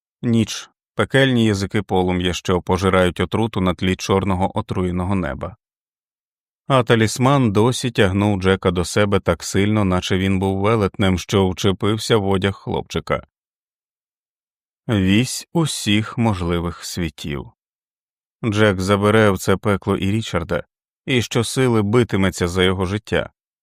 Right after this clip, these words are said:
навіть якщо йому доведеться тягнути друга туди. Річард, напевно, бачив Джекову рішучість, бо, чухаючи боки і плечі, далі шкутильгав поруч.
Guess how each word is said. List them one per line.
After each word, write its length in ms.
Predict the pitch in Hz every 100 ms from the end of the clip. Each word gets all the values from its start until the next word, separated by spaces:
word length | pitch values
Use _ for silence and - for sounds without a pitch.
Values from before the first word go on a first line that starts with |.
| _ _
навіть 320 | - 101 95 107
якщо 280 | 95 -
йому 180 | 98 95
доведеться 500 | 95 98 98 95 98
тягнути 560 | - 101 101 104 - 80
друга 320 | 80 82 85
туди. 380 | - 82 73 - _ _ _ _ _ _ _ _ _ _ _ _ _ -
Річард, 460 | 143 156 160 147
напевно, 460 | 123 120 135 127 127
бачив 440 | 131 117 - 101
Джекову 360 | 92 92 98 92
рішучість, 680 | 101 - 87 - 87 - _ _ _ _ _ _ -
бо, 340 | 117 120 113
чухаючи 640 | 110 139 - 120 110 - 104
боки 540 | 101 143 - 107 98
і 60 | 92
плечі, 680 | 104 120 113 - 101 98 - _
далі 520 | 107 107 110 123 127
шкутильгав 800 | 117 - 113 104 92 87 87 87
поруч. 640 | - - - - - -